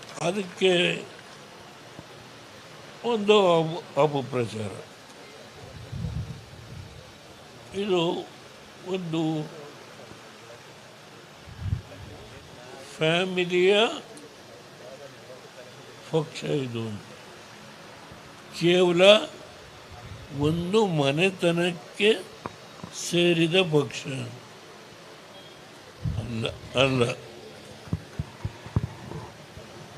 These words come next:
ಸ್ವಲ್ಪ ಆ ಮಾತನ್ನ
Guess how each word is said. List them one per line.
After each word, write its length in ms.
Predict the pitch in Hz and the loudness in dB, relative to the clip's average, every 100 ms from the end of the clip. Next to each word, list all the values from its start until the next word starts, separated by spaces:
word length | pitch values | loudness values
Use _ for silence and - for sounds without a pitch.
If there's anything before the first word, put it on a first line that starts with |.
| - - - - - - | -18 -18 -18 -12 -6 0
ಸ್ವಲ್ಪ 380 | 190 214 175 196 175 123 123 202 - - - - - - - - - - - - - - - | 2 2 6 8 10 8 4 0 -2 -8 -16 -18 -18 -18 -20 -18 -10 -8 -10 -16 -10 -8 2
ಆ 180 | 135 139 | 8 10
ಮಾತನ್ನ 640 | 135 135 156 185 202 190 | 10 10 10 10 6 6